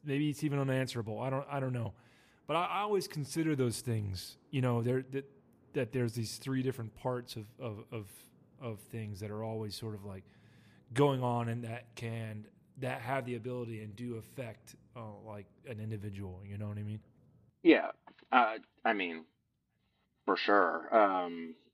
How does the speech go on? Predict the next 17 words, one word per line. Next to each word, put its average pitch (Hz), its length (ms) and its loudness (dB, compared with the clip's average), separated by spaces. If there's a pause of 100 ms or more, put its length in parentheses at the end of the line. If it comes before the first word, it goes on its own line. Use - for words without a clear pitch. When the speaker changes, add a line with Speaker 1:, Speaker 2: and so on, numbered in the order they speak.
(920)
Speaker 2:
again, 101 680 6 (380)
one 98 280 6
of 95 140 2
the, 85 420 4 (840)
one 101 260 6
of 87 60 2
the 90 60 6
benefits 85 600 2
of, 78 160 -2 (640)
of 95 140 2
a 82 60 -2 (120)
through 101 220 6
hike 85 340 4
is 82 220 -4 (840)
you 98 220 0
really 127 380 10
become 92 680 4